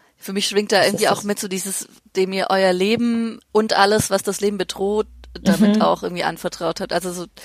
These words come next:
Speaker 1: letztlich
Speaker 2: Voll.
Speaker 1: so ein Taufmoment zu sagen, „es liegt nicht in unserer Hand, wir, wir gehören zu, ähm, zu Gott“ und,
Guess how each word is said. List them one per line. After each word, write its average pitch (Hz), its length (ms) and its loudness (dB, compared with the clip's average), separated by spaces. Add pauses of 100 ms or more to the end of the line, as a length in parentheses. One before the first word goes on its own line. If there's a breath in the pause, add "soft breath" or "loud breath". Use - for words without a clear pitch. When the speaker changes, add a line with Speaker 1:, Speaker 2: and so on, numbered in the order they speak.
(200 loud breath)
Speaker 1:
letztlich 202 360 4
Speaker 2:
Voll. 226 100 6
Speaker 1:
so 214 40 2
ein 214 60 -4
Taufmoment 196 840 0
zu 190 80 -8
sagen, 185 640 2
„es - 180 -6
liegt 196 200 -8
nicht 208 160 -6
in 196 80 -14
unserer 196 280 0
Hand, 233 400 4
wir, 175 200 -4
wir 190 220 -6
gehören 196 320 0
zu, 190 400 -4 (720 loud breath)
ähm, 185 580 2 (380 soft breath)
zu 190 200 -4
Gott“ - 400 2
und, 185 580 0